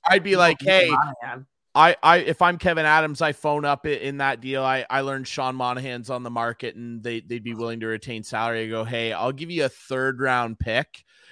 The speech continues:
Speaker 1: if you give me a second and retain forty percent of his salary, and we'll throw in a conditional fifth round pick if he scores twenty goals."
Speaker 2: Yeah.
Speaker 1: That's the type of thing I would be saying if I was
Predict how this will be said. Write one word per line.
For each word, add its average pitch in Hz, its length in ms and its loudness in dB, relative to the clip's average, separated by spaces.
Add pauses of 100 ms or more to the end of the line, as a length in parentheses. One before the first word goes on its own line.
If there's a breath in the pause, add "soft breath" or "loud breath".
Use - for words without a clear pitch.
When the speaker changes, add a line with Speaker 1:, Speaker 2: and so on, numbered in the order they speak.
(120 soft breath)
Speaker 1:
if 127 240 0
you 143 220 -4
give 127 260 -2
me 131 280 -4
a 120 100 -2
second 117 640 -2
and 110 200 -6
retain 101 600 -8 (260)
forty 110 360 -2
percent 110 380 -6
of 98 80 -8
his 98 140 -8
salary, 98 680 -2 (300 loud breath)
and 147 220 2
we'll 151 120 4
throw 170 380 4
in 170 60 2
a 160 60 0
conditional 147 720 -2
fifth - 380 -2
round 127 380 0
pick 120 320 -6
if 123 100 -8
he 120 100 -10
scores 110 460 -6
twenty 101 300 -12
goals." 80 500 -12 (460)
Speaker 2:
Yeah. 120 240 -4 (220)
Speaker 1:
That's 170 240 4
the 196 100 -2
type 175 300 2
of 156 100 -2
thing 135 280 -4
I 123 160 4
would 117 120 -4
be 113 220 -8
saying 98 560 -8
if 92 180 -12
I 98 200 -4
was 92 280 -12